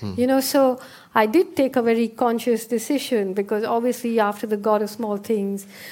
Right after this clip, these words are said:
Speaker 2: all the big publications asked me, you know, to write for them. I didn't want to become that person who interprets the East to the West.
Speaker 1: Mm.
Speaker 2: I wanted to be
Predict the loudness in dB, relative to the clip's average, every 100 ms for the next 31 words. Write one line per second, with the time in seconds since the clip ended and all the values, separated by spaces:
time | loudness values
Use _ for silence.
0 | -16 0 4 6 6 4 2 2 -2 -4
1 | -2 0 2 2 2 0 2 0 0 -2
2 | 0 -2 -2 -6 -4 -2 -2 -4 -4 -6
3 | -2 -2 -2 -4 -6 -2 0 -2 -8 -12
4 | -20 -4 2 6 6 8 6 4 0 -2
5 | 0 0 0 -2 -4 -4 -4 -4 -2 -2
6 | -2 -8 -20 -12 -6 -2 0 2 4 4
7 | 4 2 2 -4 0 2 2 0 0 0
8 | -2 -6 -8 -4 2 4 4 2 -2 -14
9 | -14 -8 -8 -8 -2 2 4 4 2 -2
10 | -4 -2 0 2 2 -2